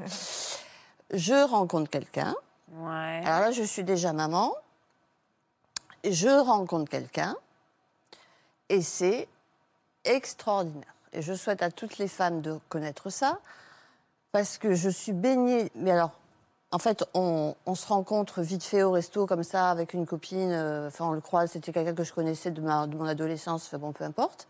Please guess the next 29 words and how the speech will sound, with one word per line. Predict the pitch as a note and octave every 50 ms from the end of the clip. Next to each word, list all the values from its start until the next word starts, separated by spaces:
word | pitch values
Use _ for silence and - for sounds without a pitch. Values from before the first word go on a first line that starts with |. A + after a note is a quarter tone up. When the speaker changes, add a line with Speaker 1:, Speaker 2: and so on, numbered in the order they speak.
| - -
Speaker 2:
Ouais. | D3+ D3 D#3 E3+ G#3 C#4 F#4 - - - - _ - -
Speaker 1:
Et | - F#3+ F3+
après, | D#3+ D3+ - - C4+ D4+ F#4+ - -
on | F#3+ F#3
se, | E3 - - - G3 F#3+ F3+ F3 E3 D#3 D#3 D#3 D#3
on | - F3
se | F3 - - F3+
retrouve | E3+ F3 E3+ E3+ - - G3 F3+ - - - _ _ _ _ _ _ _ _ _ _ _ _ _ _ _ _ _ _ _ _ _ -
en | F#3 F#3
boîte, | E3+ D#3+ E3 F#3 E3+ D3+ C#3+
enfin, | - - D3+ C#3+
pour | C3+ - - F3
danser, | D#3+ E3+ E3 E3+ E3+ - B3 A#3 A3+ A#3+ A3+
mais | G3 F3+ E3
bon, | D#3 E3 D#3+ E3+
c'était | E3 - - D#3+ - - D#3+ - - - - - _ _ _ _ _ - E3
oui, | F3 G3 G3
c'était | F3+ - C#3+ D3+
pas | C#3 -
histoire | E3+ - - F3+ E3 D3+
de, | D3+
enfin, | D3 - E3
bon, | D3+ D3+ D3+
de | D3 C3+ D3
prendre | C#3+ - - E3 D#3 D#3+
un | D#3
verre, | D3 E3 D#3+ D#3 D#3+
euh, | D3 D3
ensemble. | C#3+ C#3+ D3+ - - G#3+ A#3+ C4+ F4+